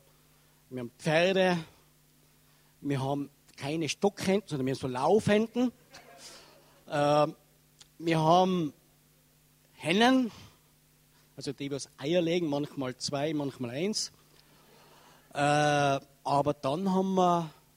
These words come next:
Schafe. Und wo wir zum Glauben gekommen sind, ich hab immer schon seit Kindheit auf, hab ich mich mit Schafen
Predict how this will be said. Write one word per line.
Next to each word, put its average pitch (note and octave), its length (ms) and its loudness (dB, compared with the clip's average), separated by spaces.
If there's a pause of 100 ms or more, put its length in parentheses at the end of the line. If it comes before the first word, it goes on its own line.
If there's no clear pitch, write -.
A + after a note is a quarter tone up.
(140)
Schafe. D3+ 580 -4 (1600)
Und C#3+ 220 -10
wo D#3 140 2
wir G3 180 0
zum F#3 200 -2
Glauben F3+ 320 -2
gekommen C#3 280 -4
sind, C#3 280 -4
ich D#3+ 60 -2
hab D3+ 120 -8
immer G3+ 240 -4
schon F3 120 -2
seit C3+ 200 -6
Kindheit G3 400 -4
auf, D#3+ 180 -4
hab D3+ 120 -4
ich D#3 80 -2
mich D3+ 100 -4
mit D3 180 -6
Schafen D3 600 -6